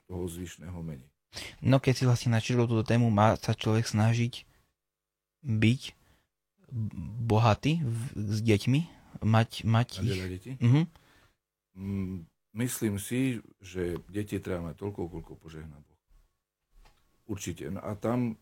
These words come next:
Speaker 1: a vtedy je všetko jasné a všetko je zodpovedané a všetko sedí a funguje.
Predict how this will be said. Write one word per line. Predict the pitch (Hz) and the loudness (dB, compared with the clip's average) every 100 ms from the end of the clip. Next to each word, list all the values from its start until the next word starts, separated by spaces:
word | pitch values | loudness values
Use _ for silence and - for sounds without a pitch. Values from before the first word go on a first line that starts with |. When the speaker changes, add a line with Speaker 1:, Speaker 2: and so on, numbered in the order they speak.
| 95 | -16
Speaker 1:
a | 95 | -16
vtedy | 87 - 101 92 90 87 78 - | -14 -8 -6 -2 -2 -4 -6 -10
je | 87 82 82 78 | -10 -8 -10 -14
všetko | - - - 71 | -20 -20 -18 -12
jasné | 95 98 82 80 | -10 -12 -16 -20
a | |
všetko | _ 78 - | _ _ -20
je | 76 | -18
zodpovedané | 82 _ 87 87 95 90 | -18 _ -14 -12 -12 -14
a | 71 | -20
všetko | _ _ _ - 65 | _ _ _ -20 -20
sedí | - - 90 87 | -20 -18 -18 -18
a | - _ _ | -20 _ _
funguje. | 76 73 | _ _